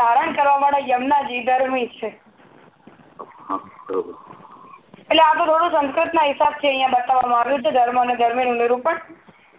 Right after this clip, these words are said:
Speaker 1: મતલબ કે આમાં ભગવાન મેં એટલે આમાં ભગવાનમાં વિશેષણ લગાવવા એનાથી સપ્તમી વિભક્તિનો અર્થ કરવો. મતલબ કે સપ્તમી વિભક્તિનો મતલબ એમ થાય કે માં, મતલબ કે જેમ મારા માં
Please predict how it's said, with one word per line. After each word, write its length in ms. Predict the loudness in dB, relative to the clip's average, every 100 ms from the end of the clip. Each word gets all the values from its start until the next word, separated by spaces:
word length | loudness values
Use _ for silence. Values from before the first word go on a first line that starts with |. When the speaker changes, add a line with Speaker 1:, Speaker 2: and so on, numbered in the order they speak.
| -10 0
Speaker 1:
મતલબ 240 | 2 2
કે 60 | 2
આમાં 360 | 2 4 2 -2 -12 -20 _ _ _
ભગવાન 480 | -2 2 2 2 0 -4 -8 _ -2
મેં 400 | 0 0 -2 -2 0
એટલે 200 | 2 2
આમાં 320 | 0 2 2
ભગવાનમાં 520 | 2 2 2 2 2 2
વિશેષણ 520 | 2 0 0 -2 -2
લગાવવા 440 | 0 0 2 0 -2 -10 -20 -18 -4
એનાથી 360 | 0 2 0
સપ્તમી 500 | 0 -2 -2 -2 0 2
વિભક્તિનો 540 | 2 0 -4 -2 0
અર્થ 260 | 2 0 0 0
કરવો. 200 | 2 0
મતલબ 300 | 0 0 0
કે 160 | -2 -4 -8 -20 -20 _ _ _ _
સપ્તમી 500 | 0 0 -2 -2 0
વિભક્તિનો 720 | 0 0 -2 -6 -6 -4 0 0
મતલબ 420 | 2 0 -2 0
એમ 200 | 0 -2
થાય 380 | 0 2 2 0
કે 180 | -2 0 0 -2
માં, 380 | 0 2 0 -2 -10 -16 -20 -16 -6
મતલબ 260 | -4 -2 -2
કે 100 | -2
જેમ 180 | 0
મારા 380 | 2 2 4 2
માં 440 | 2 2 0 -4